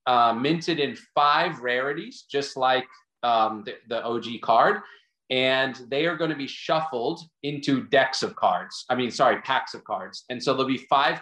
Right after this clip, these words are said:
cards per pack, and there'll be X amount of packs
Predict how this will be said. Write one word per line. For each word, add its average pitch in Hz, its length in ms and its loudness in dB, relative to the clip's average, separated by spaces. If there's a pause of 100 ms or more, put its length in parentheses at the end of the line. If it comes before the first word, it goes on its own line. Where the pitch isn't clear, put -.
cards 139 320 2 (140)
per 131 200 -6
pack, 135 300 -4 (640)
and 127 140 -6
there'll 127 120 -4
be 135 440 -6 (160)
X 147 260 0
amount 143 240 2
of 120 140 0
packs - 420 -4